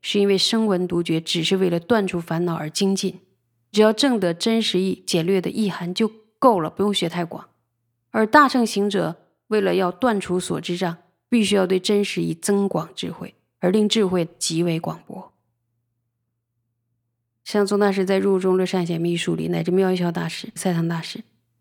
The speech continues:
这些观点呢，如果我们不广泛的学论，是不会得到这样的见解的。我们自己看经典，会得出这样的见解吗？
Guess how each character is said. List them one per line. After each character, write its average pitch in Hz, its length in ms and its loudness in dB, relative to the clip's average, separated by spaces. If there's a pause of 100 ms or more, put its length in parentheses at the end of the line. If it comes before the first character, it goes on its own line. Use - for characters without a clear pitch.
这 262 140 2
些 247 160 4
观 254 240 4
点 180 240 2
呢， 175 160 -2
如 180 140 2
果 202 160 0
我 175 40 0
们 170 160 -2
不 226 140 -10
广 165 220 -2
泛 196 180 -2
的 180 80 -4
学 160 240 -6
论， 180 260 0
是 - 140 -4
不 180 180 -2
会 208 120 2
得 170 120 -4
到 165 160 -4
这 170 120 -6
样 165 80 -4
的 160 100 -8
见 180 300 -2
解 - 140 -14
的。 - 160 -20 (360)
我 170 80 -2
们 208 100 4
自 226 140 -2
己 185 100 0
看 196 220 0
经 196 220 2
典， 175 240 -4 (760)
会 233 220 0
得 202 120 0
出 196 140 0
这 202 100 -2
样 196 120 0
的 175 100 -4
见 185 240 -2
解 151 160 -10
吗？ - 200 -20